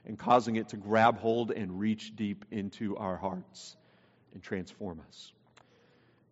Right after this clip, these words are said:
We pray this all in Jesus' great name. Amen. Well, after twenty-two years of playing professional football,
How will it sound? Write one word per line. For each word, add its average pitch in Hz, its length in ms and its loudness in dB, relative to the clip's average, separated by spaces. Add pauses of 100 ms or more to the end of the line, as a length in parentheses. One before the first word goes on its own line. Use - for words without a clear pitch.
(100)
We 101 100 -10
pray 127 220 6
this 117 220 4
all 110 280 8
in 90 200 -2 (160)
Jesus' 107 600 -4 (520)
great 110 340 4
name. 87 460 -2 (680)
Amen. 90 400 -6 (2500)
Well, 135 380 10 (680)
after 123 420 4
twenty-two 160 720 4
years 156 720 8
of 117 400 8 (200)
playing 135 360 6
professional 139 560 2
football, 185 800 6